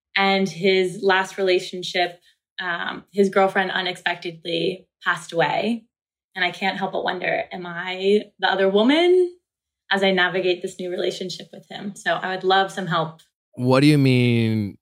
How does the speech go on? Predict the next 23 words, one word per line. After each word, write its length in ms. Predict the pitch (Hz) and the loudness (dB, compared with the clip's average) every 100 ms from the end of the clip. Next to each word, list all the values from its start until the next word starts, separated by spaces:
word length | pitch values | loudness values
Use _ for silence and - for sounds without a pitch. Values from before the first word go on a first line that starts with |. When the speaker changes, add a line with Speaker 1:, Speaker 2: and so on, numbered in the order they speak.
| _ | _
Speaker 2:
when 160 | 113 | -6
you 140 | 107 101 | -6 -4
say, 320 | - 98 98 | -4 -4 -4
"Am 160 | 95 | -2
I 120 | 95 98 | -2 -2
the 140 | 98 | -2
other 180 | 90 90 | -2 0
woman?" 300 | 90 85 80 | 0 0 -2
What's, 260 | 92 - | -4 -4
what's 200 | - 107 | -6 -6
causing 480 | - - 101 101 104 | -2 2 4 4 2
you 200 | 98 98 | 2 4
to 100 | 95 | 4
s-, 260 | 90 - - - | 2 -2 -8 -2
wonder 640 | 107 110 107 98 95 90 | 4 6 6 6 6 6
why 460 | 90 87 87 82 82 _ _ _ _ _ _ _ - | 4 2 0 -2 -8 _ _ _ _ _ _ _ -6
you're 200 | 95 101 | 0 2
the 160 | 98 | 4
other 200 | 92 92 | 2 4
woman 500 | 92 92 92 87 87 - | 4 4 4 2 0 -4
despite 480 | 95 - - 92 85 | -8 -6 0 0 0
the 320 | 92 90 85 | 0 0 0
other 360 | - 90 90 90 | -2 2 2 0